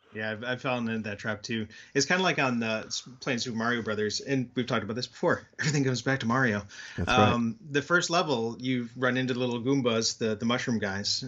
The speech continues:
Speaker 1: and maybe a, a turtle or two. Uh, but if all eight worlds were just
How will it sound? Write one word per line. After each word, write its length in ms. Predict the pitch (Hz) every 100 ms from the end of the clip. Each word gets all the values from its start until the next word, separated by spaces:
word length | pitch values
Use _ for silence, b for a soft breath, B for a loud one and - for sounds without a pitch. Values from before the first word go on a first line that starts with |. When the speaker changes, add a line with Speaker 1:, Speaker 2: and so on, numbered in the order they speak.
| 123
Speaker 1:
and 220 | 120 117
maybe 280 | 127 123 117
a, 260 | 113 113 110
a 40 |
turtle 300 | - 135 120
or 80 | 107
two. 260 | - 104 104 B B B B
Uh, 200 | 127 117
but 160 | 117 139
if 260 | 127 - -
all 340 | 147 147 143 139
eight 180 | 143 117
worlds 460 | 123 135 123 101
were 120 | 110 113
just 500 | 123 110 - -